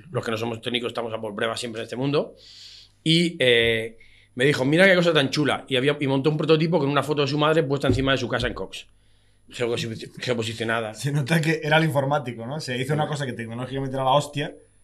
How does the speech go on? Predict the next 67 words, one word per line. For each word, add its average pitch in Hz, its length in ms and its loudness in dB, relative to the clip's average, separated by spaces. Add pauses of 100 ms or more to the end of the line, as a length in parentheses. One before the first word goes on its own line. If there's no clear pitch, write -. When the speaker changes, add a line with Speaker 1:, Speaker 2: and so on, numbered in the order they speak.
(180)
Speaker 2:
pero 139 260 -2
Speaker 1:
Mm. - 40 -10
Speaker 2:
que 107 320 -8
nadie 127 320 -2
necesitaba, 127 720 -4
que 139 60 0
era - 100 0
la, 143 100 4
Speaker 1:
Bueno, 190 300 10
Speaker 2:
la 165 140 4
foto 156 200 -2
de 143 120 8
Speaker 1:
eh, 135 40 6
Speaker 2:
su - 140 -2
madre 151 580 4
donde 151 220 2
Speaker 1:
eh, 151 60 10
Speaker 2:
estaba 151 160 10
Speaker 1:
no, 196 80 10
Speaker 2:
su 190 60 8
Speaker 1:
no, 185 80 8
pero 165 200 6
Speaker 2:
casa. 180 200 6
Speaker 1:
bueno, 123 300 -2
a 110 60 -2
ver, 123 320 -2
era 123 160 -2
súper 113 240 -2
obvio 151 240 8
que 147 80 2
al 127 80 4
final 123 300 -2
que 135 60 -2
era, 135 140 0
lo 123 80 -2
que 117 60 -6
era 127 80 -2
muy 143 140 0
gracioso 139 340 0
era 147 100 4
geoposicionar 127 560 -2
fotos. 110 440 -8 (560)
Entonces, 143 560 2
bueno, 123 180 -2
muy 117 180 -6
obvio, 113 200 -2
yo 123 100 -6
qué 123 80 -6
sé 117 100 0
cómo 107 140 -10
era 104 140 -8
de 98 100 -4
obvio. 92 300 -8 (240)
La 131 160 2
cuestión 135 280 4
es 156 80 4
que 131 220 2
yo 143 140 2
lo 147 80 2
vi 156 80 4
y 160 40 4
dije, 135 200 0
"A 110 40 0
tomar 113 200 -2
por 123 140 -8
culo, 127 180 -4
Vareca, 143 360 -2